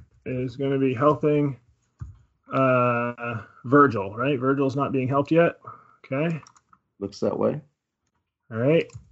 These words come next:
Speaker 1: And then, uh, Hiram Colby is going to be helping.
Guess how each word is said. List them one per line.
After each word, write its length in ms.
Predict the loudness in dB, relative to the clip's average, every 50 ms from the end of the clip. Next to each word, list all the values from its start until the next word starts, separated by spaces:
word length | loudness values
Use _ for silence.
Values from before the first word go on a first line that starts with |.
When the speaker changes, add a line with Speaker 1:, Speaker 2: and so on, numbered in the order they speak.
| _ _ _
Speaker 1:
And 240 | -4 -2 -2 0 0
then, 540 | 2 4 4 4 6 6 6 6 4 4
uh, 240 | 2 2 2 0 0
Hiram 460 | 2 2 4 6 6 8 6 6 4
Colby 640 | 2 6 6 8 8 8 8 6 6 6 4 2 -2 -10 -16 _ _ _ _ _ _ _ _ _ _ _ _ _ _ _ _ _ _ _ _ _ _ _ _ _ _ _ _ _ _ _ _ _ _ _ _ _ _ _ _ _ _ _ _ _ _ _ _ _ _ _ _ -18 _ -18 -18 _ _ _ _ _ _ _ -20 -20 -20 _ _ _ _
is 260 | -6 -4 -4 -4 -4
going 400 | -4 -4 -4 -2 -2 -2 -2 -2
to 220 | -2 0 -2 0 2
be 200 | 2 0 0 0
helping. 720 | 4 4 4 4 4 2 0 0 0 0 0 -2 -4 -10